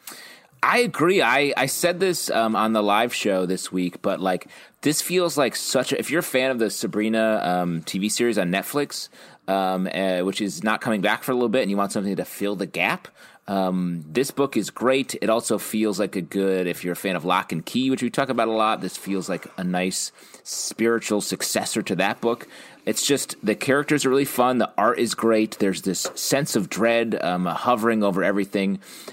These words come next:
And, uh, I don't really know. It's hard to predict where their story's going.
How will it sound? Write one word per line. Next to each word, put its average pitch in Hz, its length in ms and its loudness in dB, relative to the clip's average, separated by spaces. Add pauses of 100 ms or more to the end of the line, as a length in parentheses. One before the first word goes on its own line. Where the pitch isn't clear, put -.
(140)
And, 95 640 0
uh, 87 400 -2
I - 120 0
don't 139 360 2
really 127 340 2
know. 101 460 4
It's 117 140 0
hard 147 140 0
to 175 60 2
predict 123 300 2
where 110 100 2
their 113 80 2
story's 113 380 0
going. 104 480 -2